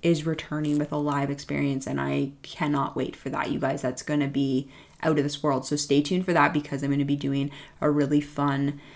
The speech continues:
exciting offer for the first few people getting into that. And I think this is something that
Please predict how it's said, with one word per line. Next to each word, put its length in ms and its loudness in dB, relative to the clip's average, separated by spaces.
exciting 540 2
offer 580 0
for 360 -2
the 80 -12
first 300 -6
few 120 -2
people 580 -6
getting 340 0
into 360 -2
that. 380 4
And 120 4
I 80 4
think 240 0
this 160 -4
is 160 0
something 840 0
that 420 -2